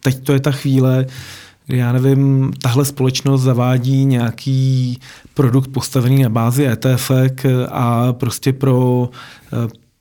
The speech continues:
prodeje ve standardních fondech u nich klesnou. To není ten chví-, ten moment, že by, že by v sobotu odešla cukrovka, nebo že by v úterý, v úterý v pět večer vás zasáhl stres z toho, že,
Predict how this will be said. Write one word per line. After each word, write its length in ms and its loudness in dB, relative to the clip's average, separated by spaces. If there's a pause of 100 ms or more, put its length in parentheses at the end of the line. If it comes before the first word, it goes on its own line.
(140)
prodeje 340 2
ve 120 2
standardních 540 0
fondech 360 0
u 20 2
nich 160 2
klesnou. 500 -2
To 200 -2
není 180 2
ten 260 2
chví-, 280 -2 (160)
ten 140 2
moment, 340 2
že 160 0
by, 220 -2 (400)
že 120 -8
by 80 0
v 60 -2
sobotu 340 2
odešla 280 2
cukrovka, 560 -2
nebo 220 0
že 100 0
by 80 0
v 120 -6
úterý, 540 0
v 200 -14
úterý 340 2
v 60 -6
pět 180 2
večer 360 2
vás 300 0
zasáhl 400 0
stres 300 -2
z 40 -10
toho, 260 0
že, 220 0